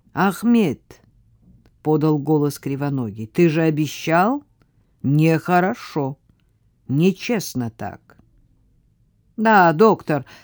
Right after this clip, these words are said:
как бы спохватился Ахмед, «тебе еще надо с Рафиком договориться. Действительно, нехорошо получилось. Ему руки рабочие нужны.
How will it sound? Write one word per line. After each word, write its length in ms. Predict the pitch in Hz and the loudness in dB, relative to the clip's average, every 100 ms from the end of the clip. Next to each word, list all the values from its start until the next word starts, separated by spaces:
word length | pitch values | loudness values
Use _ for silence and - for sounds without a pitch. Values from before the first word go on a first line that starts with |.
| _ | _
как 220 | - 139 | -6 -4
бы 80 | 139 | -4
спохватился 1000 | 151 _ 156 - 160 160 151 127 - 139 | -6 _ -10 -6 -6 -4 -4 -6 -6 -6
Ахмед, 560 | 135 143 143 113 - - _ _ _ _ _ _ | -6 -4 -4 -4 -10 -20 _ _ _ _ _ _
«тебе 260 | - 175 185 | 0 6 6
еще 220 | 170 180 | 6 2
надо 420 | 175 170 165 160 - | 0 0 0 -2 -4
с 80 | 233 | -2
Рафиком 640 | 285 233 135 - 117 90 _ - | 0 0 -4 -6 -8 -10 _ -6
договориться. 880 | 143 151 160 165 123 - - 87 82 | -4 0 0 0 -2 -8 -18 -16 -14
Действительно, 500 | 107 165 - 202 240 | -8 -6 -4 0 2
нехорошо 600 | 180 175 175 151 135 170 | 4 2 0 -2 -2 -6
получилось. 920 | - 302 302 - 135 104 98 - - _ _ _ _ _ _ | -6 -8 -8 -8 -8 -8 -12 -18 -20 _ _ _ _ _ _
Ему 600 | - 202 220 233 220 185 196 | 0 6 8 8 6 4 4
руки 340 | 262 247 190 | 4 2 0
рабочие 540 | 175 160 160 156 165 | 2 2 2 0 0
нужны. 540 | 156 156 143 156 151 | 2 0 0 0 -2